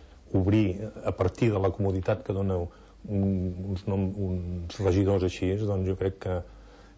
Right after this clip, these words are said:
que s'obre una perspectiva des de la fermesa, podríem dir, de l'autoritat que et dona l'aval de tot el poble, doncs una possibilitat de que s'obri una legislatura,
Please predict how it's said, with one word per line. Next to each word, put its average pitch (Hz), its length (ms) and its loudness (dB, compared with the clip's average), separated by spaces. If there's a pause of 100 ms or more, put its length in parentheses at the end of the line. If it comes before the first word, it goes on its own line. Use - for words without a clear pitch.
(100)
que 101 120 2
s'obre 104 280 4
una 110 80 2
perspectiva 110 720 2 (400)
des 104 340 2
de 101 80 6
la 98 100 6
fermesa, 117 460 4
podríem 104 320 2
dir, 120 160 4
de 113 80 4
l'autoritat 98 600 4
que 104 100 2
et - 20 -2
dona 104 280 2 (180)
l'aval 104 400 4
de 92 80 -2
tot - 160 -2
el 98 80 0
poble, 92 320 -2
doncs 101 300 0
una 98 180 0
possibilitat 101 560 0
de 107 160 2
que 104 140 0 (840)
s'obri 107 320 2
una 120 160 4
legislatura, 104 680 4